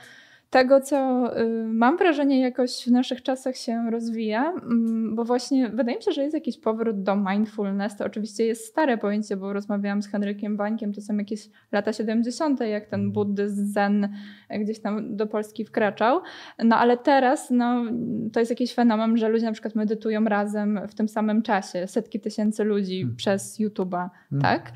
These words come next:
Speaker 2: Mhm.
Speaker 1: E, i, i to jest, ym, jakoś ja to tak teraz odbieram, nie wiem, nie wiem, czy ty się z tym zgodzisz, że,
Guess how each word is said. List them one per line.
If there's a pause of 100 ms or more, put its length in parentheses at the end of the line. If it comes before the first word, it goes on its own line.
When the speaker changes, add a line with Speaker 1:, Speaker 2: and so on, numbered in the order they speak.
(140)
Speaker 2:
Mhm.
Speaker 1:
E,
i,
i
to
jest,
ym,
jakoś (540)
ja
to
tak
teraz
odbieram,
nie
wiem,
nie
wiem,
czy
ty
się
z
tym
zgodzisz,
że,